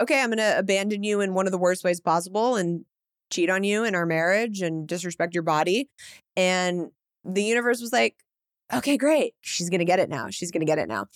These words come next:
Are we ready to heal the abandonment?" And I was like, "Mm, fuck no, sir. I'm actually gonna go over here and, uh, date this hot guy." And I attracted Javier, who, it's, like, really laughable, quite literally abandoned <laughs> me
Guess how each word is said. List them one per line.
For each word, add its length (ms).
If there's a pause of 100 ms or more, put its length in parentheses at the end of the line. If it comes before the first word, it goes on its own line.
(260)
Are 120
we 100
ready 220
to 80
heal 240
the 120
abandonment?" 520
And 100
I 60
was 120
like, 260
"Mm, 300
fuck 240
no, 180
sir. 360
I'm 140
actually 400
gonna 180
go 200
over 160
here 480 (340)
and, 220
uh, 160
date 360
this 200
hot 300
guy." 320 (320)
And 160
I 120
attracted 520
Javier, 640 (720)
who, 460 (400)
it's, 220
like, 220
really 360
laughable, 560
quite 300
literally 560
abandoned 540
<laughs> 0
me 240